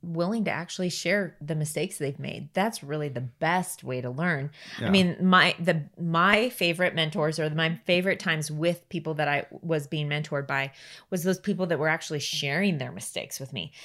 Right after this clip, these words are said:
Speaker 2: Yeah.
Speaker 1: That is the best wisdom. And I would hope that you guys would h-, hear that, find that with us as we're, uh, virtual mentors of
Speaker 2: Yeah.
Speaker 1: you here through the podcast. Um, but the reality is we know that we, we make mistakes at times and we're totally willing to share those with you guys.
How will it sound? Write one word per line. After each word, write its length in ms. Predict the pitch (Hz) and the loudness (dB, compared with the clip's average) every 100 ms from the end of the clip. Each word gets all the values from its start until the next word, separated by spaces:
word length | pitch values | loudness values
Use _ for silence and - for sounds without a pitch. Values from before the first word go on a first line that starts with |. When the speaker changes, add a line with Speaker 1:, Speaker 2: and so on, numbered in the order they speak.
| - | 0
Speaker 2:
Yeah. 100 | 117 | 6
Speaker 1:
That 180 | 165 277 | 8 8
is 200 | 202 139 127 | 6 2 -2
the 320 | 202 247 175 - - | 0 2 0 -4 0
best 500 | 170 214 226 - - _ | 4 4 2 -4 -8 _
wisdom. 440 | 165 196 220 165 143 - - | 0 2 2 -2 -2 -12 -2
And 100 | 185 | 4
I 80 | 202 | 6
would 80 | 214 | 6
hope 220 | 214 208 | 0 -2
that 80 | 180 | -4
you 140 | 185 | 0
guys 240 | 190 170 151 | 2 2 0
would 180 | 147 | -4
h-, 140 | 147 - - | -4 -12 -18
hear 360 | - 202 196 | -6 2 2
that, 320 | 196 190 190 | 4 4 2
find 500 | - - 175 185 190 190 | -4 -4 0 2 2 4
that 280 | 185 - | 4 2
with 160 | 170 160 - | 0 -2 -2
us 260 | 180 175 - | -2 -4 -6
as 260 | 165 156 | -4 -4
we're, 340 | 156 165 160 - | -2 0 0 -4
uh, 60 | 151 | -4
virtual 600 | 147 220 220 180 165 196 | 4 4 4 -2 -2 -2
mentors 420 | 175 165 175 165 226 | -2 0 0 2 4
of 120 | 165 | 6
Speaker 2:
Yeah. 140 | 120 | 6
Speaker 1:
you 120 | 180 | 4
here 280 | 180 170 170 | 4 6 6
through 180 | 180 175 | 4 0
the 80 | 160 | 4
podcast. 540 | 185 196 160 170 - - - - - | 4 6 2 0 -2 -12 -14 -14 -2
Um, 400 | 202 185 165 170 - | 4 6 4 0 6
but 300 | 202 - 190 | 6 6 2
the 100 | 185 | 4
reality 400 | 185 196 247 214 | 8 8 8 4
is 160 | 202 | 2
we 160 | 208 269 | -4 -2
know 160 | 392 240 | 0 2
that 100 | 160 | 2
we, 200 | 170 160 | 0 0
we 220 | 185 190 | 2 4
make 220 | 165 156 | 4 2
mistakes 400 | 156 - 156 - | -6 -2 -2 -2
at 60 | 160 | 0
times 260 | 208 202 | 0 0
and 100 | 214 | -2
we're 100 | 330 | -4
totally 580 | 339 - 233 294 247 175 | -8 -2 2 4 6 4
willing 320 | 160 160 156 175 | 4 0 0 -2
to 60 | |
share 280 | 160 156 147 | -2 0 0
those 180 | 143 147 | -2 -4
with 160 | 156 | -4
you 100 | 160 | -4
guys. 380 | 151 143 160 175 | 0 0 0 -4